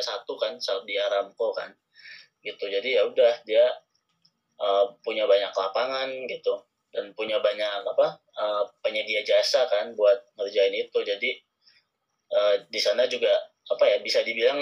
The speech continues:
eh, terasa lebih kompetitif gitu kan. Apalagi di iklim. Jadi kan dua ribu lima belas kita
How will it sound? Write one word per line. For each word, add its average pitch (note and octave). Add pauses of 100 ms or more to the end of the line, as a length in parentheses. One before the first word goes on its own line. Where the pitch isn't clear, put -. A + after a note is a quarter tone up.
(120)
eh, -
terasa A2+
lebih G#2+
kompetitif -
gitu G#2+
kan. A#2+ (460)
Apalagi -
di C6+
iklim. A#2 (560)
Jadi B2+
kan -
dua C#3
ribu A#2+
lima A#2+
belas -
kita G3